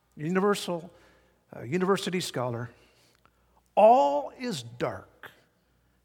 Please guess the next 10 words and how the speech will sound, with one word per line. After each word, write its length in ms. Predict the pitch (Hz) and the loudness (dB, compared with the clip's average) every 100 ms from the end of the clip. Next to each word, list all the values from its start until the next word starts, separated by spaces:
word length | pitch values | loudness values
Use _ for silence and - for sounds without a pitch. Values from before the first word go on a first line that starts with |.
| _ _ _ | _ _ _
and 260 | 123 117 110 | -10 -10 -12
doubtful." 540 | 113 - - - 123 - _ _ _ _ _ _ _ _ _ _ _ _ | -14 -16 -20 -20 -20 -20 _ _ _ _ _ _ _ _ _ _ _ _
Voltaire, 760 | 127 156 147 147 165 135 147 151 | 0 0 0 2 2 2 0 -4
the 100 | 127 | -4
famous 440 | 151 151 131 127 | -4 -4 -4 -8
French 460 | - 165 160 - - _ | -10 -8 -8 -10 -16 _
atheist, 640 | 165 156 127 120 151 - - - - _ - | -6 -6 -8 -10 -12 -18 -20 -20 -20 _ -16
if 100 | 117 | -10
you've 120 | 120 | -2
ever 480 | 139 143 131 123 | 0 0 -2 -4